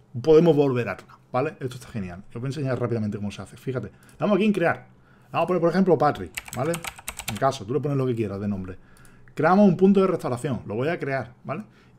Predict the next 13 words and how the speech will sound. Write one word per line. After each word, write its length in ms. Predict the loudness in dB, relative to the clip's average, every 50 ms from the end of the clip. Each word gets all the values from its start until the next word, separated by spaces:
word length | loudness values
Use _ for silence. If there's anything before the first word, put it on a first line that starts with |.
| -20 -16
Y 60 | -10
si 160 | -6 -6 -4
pasase 580 | -4 -6 -8 -10 -8 -4 -2 -2 -2 0 0 0
algo, 260 | 0 0 0 0 -2
que 60 | -2
no 80 | -4 -4
tiene 140 | -4 -4 -4
por 160 | -6 -6 -6
qué, 120 | -6 -6
¿vale? 220 | -4 -4 -6 -8 -10 -14 -20 -20 -20 -20 -4 0
Pero 240 | 2 4 4 4
está 300 | 2 0 0 0 0 2
bien 300 | 2 2 0 -2 -4 -6